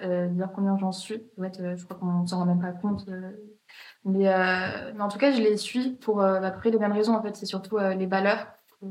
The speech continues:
je pense qu'on va retrouver. Euh, quelque part, c'est une projection de nous en eux ou de ce qu'on aimerait devenir. C'est, euh, c'est pour ça qu'on a tendance un peu à les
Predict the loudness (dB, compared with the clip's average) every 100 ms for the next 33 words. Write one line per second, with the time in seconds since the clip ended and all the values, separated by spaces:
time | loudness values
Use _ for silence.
0 | -12 -10 -8 -4 -4 -4 -4 -6 -4 0
1 | 4 6 6 6 4 0 2 4 4 2
2 | 4 4 2 2 2 0 -8 -2 2 4
3 | 4 4 4 2 -4 -14 _ -2 0 0
4 | 2 4 4 4 4 6 6 4 2 -4
5 | -2 0 -2 -4 -4 -2 0 0 2 0
6 | 0 -2 -2 -2 -2 -4